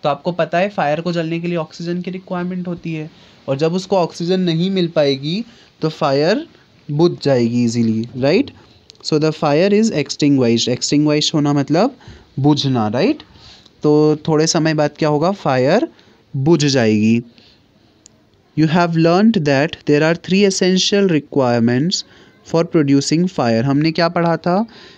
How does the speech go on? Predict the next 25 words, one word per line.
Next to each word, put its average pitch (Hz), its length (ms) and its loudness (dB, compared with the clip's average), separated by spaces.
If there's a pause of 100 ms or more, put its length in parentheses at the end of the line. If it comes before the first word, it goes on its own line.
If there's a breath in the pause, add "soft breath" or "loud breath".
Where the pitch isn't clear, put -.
(140 loud breath)
कि 170 100 0
फायर 165 400 2
जलाने 160 400 2
के 156 160 0
लिए 156 220 2
हमारे 147 380 2
पास 160 300 -4
मिनिमम 151 640 4 (560 loud breath)
तीन 214 300 6
कंपोनेंट्स 160 760 2
हमको 147 300 2
ज़रूरी 143 420 4
होते 135 320 0
हैं, 143 200 2
तीन 165 320 2
रिक्वायरमेंट्स 147 680 0
होती 123 300 2
हैं। 117 120 2
ती-, 135 240 -2
क्या 131 160 0
क्या 170 160 0
चीज़ें 165 580 2
ज़रूरी 156 360 2
होती 165 320 0
हैं? 175 240 2